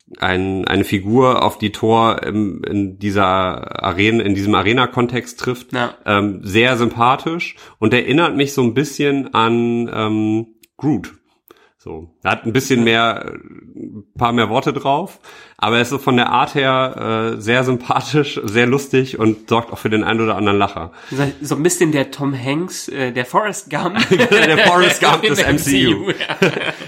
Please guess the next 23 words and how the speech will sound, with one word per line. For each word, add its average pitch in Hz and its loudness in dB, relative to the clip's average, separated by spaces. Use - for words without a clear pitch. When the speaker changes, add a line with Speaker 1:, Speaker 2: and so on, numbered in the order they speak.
Speaker 1:
<laughs> - -
Also 110 0
das, 117 -2
äh, 113 2
da 113 0
kann 135 0
man 131 2
schon 127 0
mal 117 4
sagen, 117 2
da 113 0
könnt 117 -2
ihr 113 0
euch 107 -4
auf, - -4
auf 101 -4
ein 101 -4
paar 107 -2
lustige 107 -4
Szenen 117 2
freuen. 110 0
Speaker 2:
Genau. 113 -10
Speaker 1:
Ähm, 98 -4